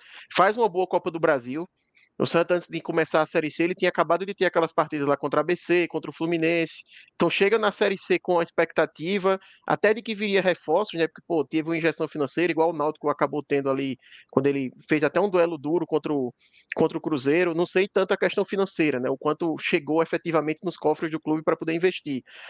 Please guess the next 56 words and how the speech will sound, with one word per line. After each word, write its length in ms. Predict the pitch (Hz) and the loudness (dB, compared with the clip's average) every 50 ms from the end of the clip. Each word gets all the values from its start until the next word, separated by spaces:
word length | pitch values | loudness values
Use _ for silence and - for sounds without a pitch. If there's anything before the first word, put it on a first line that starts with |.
| - - - | -18 -10 -2
Mas, 220 | - 226 240 185 185 | 2 4 4 4 2
igual 240 | 196 170 196 220 269 | 2 2 2 2 2
o 60 | 269 | 0
Santa 320 | - - 208 196 - 202 | -2 0 0 0 0 2
daquela 320 | 180 180 - - 180 170 160 | 0 0 2 2 2 4 4
época, 200 | 175 - - 226 | 2 2 0 -2
as 80 | 208 | -2
contratações 600 | - 247 233 - 220 220 - 214 190 - 196 180 - | 0 -2 0 0 0 0 0 0 -2 0 -4 -6 -4
que 100 | - 185 | -4 -2
vieram 240 | 165 180 170 175 | 2 2 2 2
pra 160 | 165 - 160 139 | 0 0 -2 -2
ser, 300 | - - 160 175 214 233 | -2 -2 -2 0 0 0
Cláudio, 320 | - - 165 147 135 139 | 0 0 0 0 0 -2
não 60 | 151 | -6
sei 160 | 147 - 160 | -2 -4 -4
se 100 | - 170 | -4 -4
você 140 | 151 - 160 | -6 -6 -4
tem 120 | 147 165 151 | 0 0 0
a 40 | |
mesma 200 | 151 156 151 143 | 0 0 -4 -2
percepção, 640 | - 160 151 - 160 147 - - - 175 214 269 302 - _ _ _ - - - - - - _ _ _ - | -2 -4 0 0 -2 -2 -2 0 0 0 0 0 -2 -8 _ _ _ -20 -20 -20 -20 -20 -20 _ _ _ -6
n-, 480 | 151 - - 170 - 214 208 220 254 - _ _ _ - - 185 170 - - | -2 0 0 2 2 2 0 0 -4 -8 _ _ _ -10 -6 -6 -6 -4 -2
quase 240 | - 202 - - - - | 2 2 2 2 0 -2
ninguém 240 | 392 349 240 269 | -2 0 0 0
vingou, 400 | 285 311 277 254 196 156 156 143 | 0 0 -2 0 2 2 2 0
né? 140 | 127 135 135 139 _ _ _ _ _ _ _ _ - - | 0 -2 -4 -8 _ _ _ _ _ _ _ _ -2 0
Eduardo, 1040 | - 156 156 165 165 139 147 165 180 190 180 165 151 143 143 135 135 127 123 117 - _ _ _ _ _ _ - | 2 2 2 2 2 4 4 4 4 4 2 2 0 -2 -4 -8 -8 -8 -8 -8 -10 _ _ _ _ _ _ 0
é, 120 | 147 156 | 0 0
tem 160 | - - 196 - | 2 0 -2 -2
os 160 | 202 214 180 | -2 0 0
outros 180 | 202 220 - | 0 0 0
que 100 | - - | -4 -6
chegaram 300 | 208 - 208 175 190 190 | -2 -2 2 2 2 2
agora 200 | 180 165 180 196 | 2 0 -2 -4
são 100 | 202 - | -2 -2
muito 180 | 196 202 196 208 | -4 -2 0 0
recentes, 320 | 185 165 - 180 175 - | 0 0 0 -2 -4 0
mas 120 | - 165 160 | 0 2 2
até 160 | 175 - 190 | 2 2 2
os 120 | 190 190 | 2 4
zagueiros 380 | - 202 170 143 143 170 170 156 | 4 2 2 2 0 -4 -4 -4
que 100 | - 160 | -6 -6
chegaram 360 | - - 175 147 151 156 156 | -2 -2 2 2 2 2 2
também, 480 | - - 143 131 147 160 170 160 147 135 | 0 -2 0 2 2 0 2 0 0 0
ainda 160 | 143 151 165 | 0 0 0
não 100 | 170 165 | -2 0
teve 220 | - 175 165 151 | 2 0 0 0
talvez 320 | - - 147 143 147 147 - | 2 0 0 2 0 -4 -4
tempo, 320 | - - 143 147 165 - 151 | -2 0 0 0 0 0 -2
né? 80 | 139 | -4
Teve 180 | 131 - 143 143 | 0 0 0 0
aquela 200 | 139 147 143 139 | 2 2 0 2
questão 260 | - 143 - - 143 | 0 -2 -2 0 0
da 80 | 143 143 | 0 0
inscrição, 460 | 139 - 143 143 - - 151 151 160 | -2 -2 -6 -4 -2 0 0 0 2
mas 180 | 160 156 147 | 2 0 -2